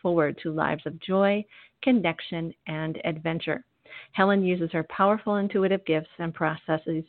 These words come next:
to dive deep and move quickly. She works with clients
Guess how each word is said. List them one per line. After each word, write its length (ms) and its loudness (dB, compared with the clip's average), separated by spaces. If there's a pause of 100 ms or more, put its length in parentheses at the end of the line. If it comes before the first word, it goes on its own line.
(100)
to 100 0 (100)
dive 340 2
deep 260 0 (240)
and 140 4
move 180 2 (100)
quickly. 440 2 (460)
She 100 4
works 300 2
with 80 -6
clients 400 -4